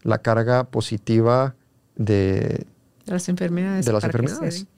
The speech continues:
Speaker 1: Y
Speaker 2: Sí.
Speaker 1: lo que nosotros realizamos a la hora de tocar nuestros pies descalzos en la grama, en la tierra, en la playa, en,
Speaker 2: El
Speaker 1: en el
Speaker 2: grounding,
Speaker 1: planeta, el
Speaker 2: aterrizar.
Speaker 1: grounding,
Speaker 2: Ujú.
Speaker 1: es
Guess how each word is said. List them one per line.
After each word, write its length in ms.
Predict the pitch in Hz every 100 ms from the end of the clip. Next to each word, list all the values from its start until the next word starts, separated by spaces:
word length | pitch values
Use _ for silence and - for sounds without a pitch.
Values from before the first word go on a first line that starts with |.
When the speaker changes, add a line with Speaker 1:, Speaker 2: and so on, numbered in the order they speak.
| _ _ _ _
Speaker 1:
Y 260 | - 151 175
Speaker 2:
Sí. 60 | 185
Speaker 1:
lo 340 | 185 135 120
que 80 | 117
nosotros 520 | 117 110 127 151 156
realizamos 680 | 131 120 104 104 127 113 104
a 100 | -
la 140 | 107 104
hora 260 | 113 123
de 100 | 117
tocar 340 | 104 104 117 110
nuestros 320 | 107 - 104
pies 220 | - 113
descalzos 600 | 120 120 120 113 120 117 -
en 180 | 190
la 100 | 196
grama, 400 | 143 117 120 135
en 100 | 165
la 100 | 175
tierra, 420 | 147 120 113 135 156
en 80 |
la 100 | 165
playa, 380 | 147 117 113 120
en, 300 | 120 127 - - _ _ _
Speaker 2:
El 80 | 175
Speaker 1:
en 60 | 120
el 60 | 117
Speaker 2:
grounding, 160 | 190
Speaker 1:
planeta, 460 | 120 113 117 151 170 _ -
el 40 | 156
Speaker 2:
aterrizar. 240 | - 110
Speaker 1:
grounding, 380 | 107 110 127 170
Speaker 2:
Ujú. 180 | 190 170 - 196 _ _ -
Speaker 1:
es 460 | 127 143 - -